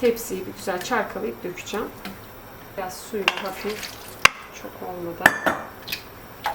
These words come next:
çarkalayayım, şeker boşa gitmesin. Bunu da şöyle bir karıştırıyorum. Daha su katmayacağım. Artık bu suyla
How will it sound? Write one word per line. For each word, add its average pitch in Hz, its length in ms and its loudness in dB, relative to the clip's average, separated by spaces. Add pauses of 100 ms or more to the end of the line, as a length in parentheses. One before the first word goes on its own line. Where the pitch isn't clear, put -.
(120)
çarkalayayım, 196 640 0
şeker 175 480 -4
boşa 175 240 -6
gitmesin. 180 640 -4 (4000)
Bunu 196 100 -2 (100)
da 185 40 -10
şöyle 180 240 -4
bir 185 280 -8
karıştırıyorum. 180 720 -4 (520)
Daha 233 200 6
su 233 200 0
katmayacağım. 220 680 2
Artık - 360 0
bu 233 60 0
suyla 208 400 2